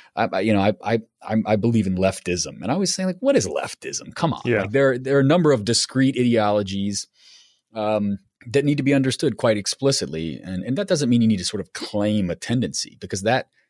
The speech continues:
Speaker 1: that desire also sort of annoys me a little bit, to be honest with you. And so, so what am I, what am I suggesting? It's that, you know, uh, you're right to say that this opposition to this thing called neoliberalism has really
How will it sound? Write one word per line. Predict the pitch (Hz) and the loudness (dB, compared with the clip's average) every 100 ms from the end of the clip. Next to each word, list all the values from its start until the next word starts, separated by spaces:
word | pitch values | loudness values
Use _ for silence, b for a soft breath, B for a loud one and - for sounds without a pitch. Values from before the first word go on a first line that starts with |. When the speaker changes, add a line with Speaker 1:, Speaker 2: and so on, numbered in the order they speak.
| _ - | _ -2
Speaker 1:
that | 165 | -2
desire | 101 92 90 107 | 0 0 4 4
also | 131 - 76 | 2 0 -6
sort | - - | -10 -14
of | - | -16
annoys | 82 76 76 - | -12 -10 -12 -14
me | 80 | -18
a | - | -20
little | 73 76 | -20 -20
bit, | 87 85 | -20 -20
to | - | -20
be | - | -20
honest | 92 90 - | -18 -14 -14
with | - - | -14 -14
you. | 82 | -10
And | 90 98 | -4 0
so, | 131 127 B B B B B | 4 4 B B B B B
so | - 151 | 0 4
what | 165 | 4
am | 143 | 6
I, | 127 | 4
what | 98 123 | 4 2
am | 120 | 4
I | 113 | 2
suggesting? | 104 101 127 - - | 2 0 0 -2 -10
It's | 87 - | -8 2
that, | 104 95 _ _ _ | 2 2 _ _ _
you | - | -2
know, | 104 101 101 | 2 4 2
uh, | - - - - | -2 -16 -18 -14
you're | - 101 98 | -6 -2 2
right | 127 120 | 2 2
to | 101 | -2
say | - 110 110 | 0 2 2
that | 95 - | 0 -4
this | 95 - 92 | -4 -4 -6
opposition | 95 95 92 92 95 | -10 -6 -4 -2 -2
to | 90 | -4
this | 85 80 | -4 -4
thing | - 117 113 87 | -2 2 2 0
called | 87 85 | -4 -2
neoliberalism | 85 85 95 107 95 85 82 82 | -2 0 0 0 -4 -6 -10 -10
has | 87 82 80 | -10 -12 -8
really | 92 98 85 85 | -6 -4 -6 -8